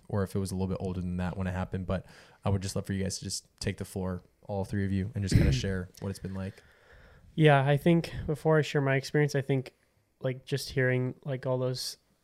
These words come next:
Speaker 2: stats and stuff that you shared, how, like, how it should instill, like, even if it, if you already didn't have, but, like, a foundation of how important, like, a, a right view of marriage is, because obviously you don't wanna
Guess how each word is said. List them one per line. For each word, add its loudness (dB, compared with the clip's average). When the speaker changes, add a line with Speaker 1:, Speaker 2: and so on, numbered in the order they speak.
Speaker 2:
stats -4
and -2
stuff 0
that -4
you -4
shared, 0
how, 0
like, -2
how 4
it -4
should 0
instill, -2
like, -6
even 0
if -4
it, -14
if -10
you -6
already -8
didn't -8
have, -8
but, -6
like, -2
a -2
foundation 2
of -10
how 0
important, -4
like, -2
a, -2
a 2
right -2
view -2
of -6
marriage 0
is, 0
because 0
obviously -2
you -6
don't -4
wanna -6